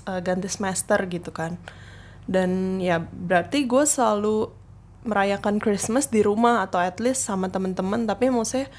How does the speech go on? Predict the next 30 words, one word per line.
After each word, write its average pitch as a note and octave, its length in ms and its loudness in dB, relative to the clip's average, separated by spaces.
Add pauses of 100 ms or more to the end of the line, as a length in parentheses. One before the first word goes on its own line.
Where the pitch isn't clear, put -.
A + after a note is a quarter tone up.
(340)
uh, F#3+ 240 -2
masih F#3+ 560 -2
yang F#3+ 400 -2
kayak F3+ 480 0 (160)
di G3 160 0
rumah G3 320 2
bareng-bareng F#3 800 2
gitu E3+ 160 -6
loh. E3 320 -4 (400)
Nah, G3 240 0
dua F#3+ 240 2
ribu F#3+ 160 2
delapan G3+ 400 0
belas G#3 320 2
ini C4+ 480 0
adalah G#3 320 0
Christmas A3+ 480 -2
gue G3+ 320 0
yang B3+ 160 -2
paling G3+ 240 -2
spesial, G3 720 -4
yang G3 160 -2
paling G3 240 -2
unik, G#3+ 560 2 (640)
yang G#3 160 0
paling G3+ 320 2
different G#3+ 560 2
gitu. - 300 -8
Gue G3 180 2
nggak A#3+ 400 0